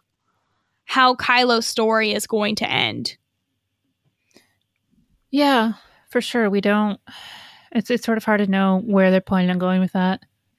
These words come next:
Speaker 1: Yeah. But <sighs> anyways,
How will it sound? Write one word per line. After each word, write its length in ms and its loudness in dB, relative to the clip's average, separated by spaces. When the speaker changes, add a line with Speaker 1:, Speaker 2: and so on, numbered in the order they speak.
Speaker 1:
Yeah. 280 -12
But 320 2
<sighs> 760 -12
anyways, 380 -2